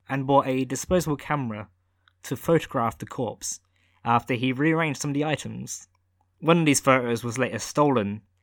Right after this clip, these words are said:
and used as the cover of a bootleg live album called Dawn of the Black Hearts. And, um, yeah, that's a picture you can still f-, you can still find online, and that's, um, actually the guy. So,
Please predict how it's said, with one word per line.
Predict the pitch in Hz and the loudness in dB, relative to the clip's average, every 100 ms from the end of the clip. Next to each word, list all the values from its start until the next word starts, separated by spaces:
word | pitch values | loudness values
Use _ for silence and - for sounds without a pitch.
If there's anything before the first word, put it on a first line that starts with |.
| _ - | _ -4
and | 131 | 0
used | 131 147 147 | 4 4 2
as | 139 120 | -4 -6
the | |
cover | 123 151 131 | -4 -2 0
of | 123 120 | -2 -2
a | |
bootleg | 110 - 151 139 117 107 | -2 0 -2 -2 -4 -4
live | 123 127 120 | -2 -2 0
album | 104 95 98 101 _ _ _ _ _ | -4 -4 -10 -12 _ _ _ _ _
called | - 117 113 - | 0 2 2 0
Dawn | 127 131 | 2 4
of | 127 | 2
the | 120 | -2
Black | 104 110 95 | -4 -4 -2
Hearts. | 120 95 - - - _ _ _ _ _ _ _ _ _ _ _ - | -6 -6 -8 -12 -12 _ _ _ _ _ _ _ _ _ _ _ -6
And, | 120 120 113 | -4 -2 -2
um, | 113 107 104 104 104 101 _ _ _ _ | 0 0 -2 -4 -8 -12 _ _ _ _
yeah, | 120 123 113 | 0 2 2
that's | 123 - | 0 -4
a | 135 | -4
picture | 165 - | -4 -2
you | 135 | -8
can | 120 | -6
still | - | -4
f-, | 123 - - | -4 -6 -16
you | 117 | -12
can | 113 | -12
still | - 156 | -6 -6
find | 135 143 120 | -2 -2 -2
online, | 113 120 107 95 | -2 -2 -2 -4
and | 98 | -6
that's, | 110 - - | -8 -10 -10
um, | 107 104 98 95 95 _ _ _ _ _ _ _ _ | -8 -8 -8 -12 -14 _ _ _ _ _ _ _ _
actually | 117 131 - | -4 -4 -6
the | 117 | -8
guy. | 104 120 110 92 - _ _ _ _ _ _ _ _ _ _ _ _ - | -4 0 0 -2 -10 _ _ _ _ _ _ _ _ _ _ _ _ -6
So, | 131 123 | -4 -4